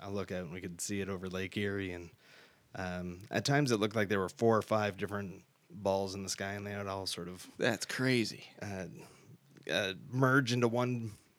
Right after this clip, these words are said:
Speaker 1: presumably larger ball and then sort of break off. And, uh,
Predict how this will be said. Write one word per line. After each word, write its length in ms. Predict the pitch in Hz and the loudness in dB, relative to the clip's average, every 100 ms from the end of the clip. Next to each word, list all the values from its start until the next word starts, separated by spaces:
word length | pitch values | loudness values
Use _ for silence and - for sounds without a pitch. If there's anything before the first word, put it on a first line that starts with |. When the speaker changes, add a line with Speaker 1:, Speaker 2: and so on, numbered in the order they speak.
| _ _ - - - - | _ _ -20 -20 -20 -6
Speaker 1:
presumably 580 | 110 104 113 107 110 104 | -4 0 0 0 0 0
larger 400 | 104 107 117 120 | 2 2 2 4
ball 360 | 113 110 123 | 6 6 4
and 140 | 120 104 | 4 2
then 160 | 98 | 0
sort 160 | 92 101 | -2 -6
of 60 | 95 98 - _ _ | -8 -14 -20 _ _
break 240 | 113 104 104 | -4 -4 -2
off. 360 | 104 113 - | -2 -4 -6
And, 220 | 98 92 90 - - - | -8 -8 -12 -20 -20 -14
uh, 300 | 104 98 92 | -8 -8 -8